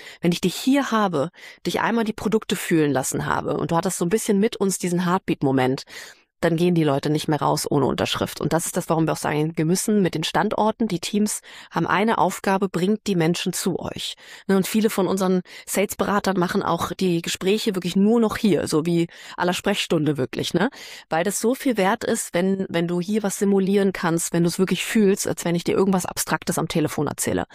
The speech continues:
Ne, deswegen ist das eine der, der wichtigsten Elemente geworden, beides zu kombinieren. Am stärksten, wie gesagt, in dem, in dem Mengenvolumen ist aber einfach die Online-Seite, ne?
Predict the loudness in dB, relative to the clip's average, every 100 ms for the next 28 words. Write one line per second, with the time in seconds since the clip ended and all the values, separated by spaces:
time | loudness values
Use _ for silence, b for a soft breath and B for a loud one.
0 | B B B 0 2 2 0 2 2 0
1 | B B B -6 -2 -2 -2 -2 0 0
2 | 2 2 4 2 2 0 0 -2 -2 0
3 | 0 2 2 2 0 0 0 0 0 0
4 | 0 0 -2 -4 -2 -2 0 2 2 2
5 | 0 B B B B _ _ -4 -2 -2
6 | 0 -2 -2 -4 0 0 0 0 2 4
7 | 4 2 0 -4 0 2 4 4 4 4
8 | 4 2 4 4 2 0 0 0 0 -2
9 | -4 -4 -2 0 0 -2 -2 -2 -2 -2
10 | 0 -2